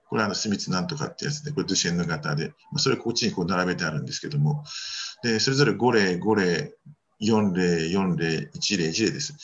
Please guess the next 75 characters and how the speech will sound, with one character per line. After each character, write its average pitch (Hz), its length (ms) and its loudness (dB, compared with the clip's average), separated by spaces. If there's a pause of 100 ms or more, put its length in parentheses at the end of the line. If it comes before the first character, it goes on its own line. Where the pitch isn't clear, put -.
(160)
ま 135 180 0
あ、 147 60 2
例 226 120 4
え - 20 4
ば 151 160 4
仮 147 220 6
に、 151 240 4 (260)
え 123 60 0
ー、 120 60 -2
ち 139 100 0
ょ - 20 2
っ 147 40 -2
と 104 120 -2
こ 131 100 4
れ 135 60 8
だ 135 80 4
け 135 80 -2
に 110 60 -2
注 113 160 0
目 104 180 0
し - 60 -4
て 101 100 -2
み 95 40 0
ま 98 100 -2
す - 120 -8
と、 127 240 0 (400)
え 202 60 -2
ー、 190 100 2
い 214 60 2
わ 175 100 6
ゆ 175 60 4
る 107 220 2
脊 127 200 0
髄 147 160 4
性 135 300 2
の 143 440 2
筋 127 200 0
萎 104 100 4
縮 - 220 -2
症 104 180 0
の 101 80 0
エ 104 80 2
ス 131 160 2
エ 127 40 2
ム 127 100 2
エ 123 80 2
ヌ 117 100 2
ワ 110 200 2
ン、 - 280 -6
こ 135 140 -4
ち 147 160 0
ら 156 100 6
の 151 100 2
方 147 320 2
は 104 280 2 (220)
四 147 200 4
組 90 220 0
あ 80 80 2
る 73 100 -6
と - 100 -10
で - 60 -8
す - 140 -4
ね。 110 140 -2 (240)
で、 117 100 0
実 147 220 2
は 147 40 0
こ 170 80 2
の 151 60 2
四 202 320 6
組 208 240 8
と 208 100 4
も 190 140 6
で 110 80 4
す 98 160 -2
ね、 78 240 0